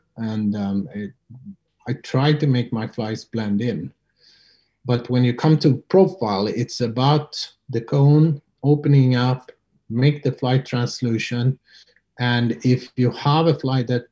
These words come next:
isn't tapered, uh,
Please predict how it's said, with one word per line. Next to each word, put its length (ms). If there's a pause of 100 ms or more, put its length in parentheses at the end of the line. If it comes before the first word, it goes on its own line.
(200)
isn't 480
tapered, 640 (680)
uh, 580